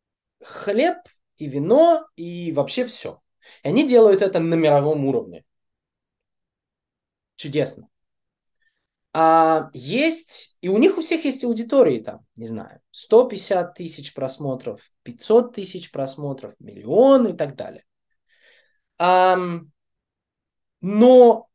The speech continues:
дальше этого круга аудиторий, тематик, ниш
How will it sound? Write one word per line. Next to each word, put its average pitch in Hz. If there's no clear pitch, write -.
дальше 254
этого 190
круга 220
аудиторий, 165
тематик, 190
ниш 269